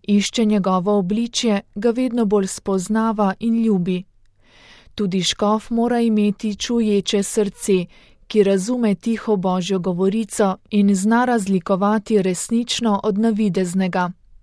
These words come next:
Biti mora poln ponižnega poguma, ki se ne sprašuje, kakšno je prevladujoče mnenje o njem,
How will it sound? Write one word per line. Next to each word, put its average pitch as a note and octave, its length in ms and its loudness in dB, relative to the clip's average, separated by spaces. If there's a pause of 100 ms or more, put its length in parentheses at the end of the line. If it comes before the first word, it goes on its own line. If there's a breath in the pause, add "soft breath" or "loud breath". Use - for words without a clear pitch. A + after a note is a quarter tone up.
(180)
Biti G#3 460 -2
mora A3 380 2
poln A#3 380 0
ponižnega G3+ 640 0
poguma, G3+ 600 0 (120)
ki G#3+ 140 -6
se A3 200 -2
ne A#3+ 140 0
sprašuje, G3 840 -2
kakšno F#3 500 -2
je G3 140 0
prevladujoče G3 840 0
mnenje F#3 500 0
o F#3+ 80 0
njem, F#3+ 380 0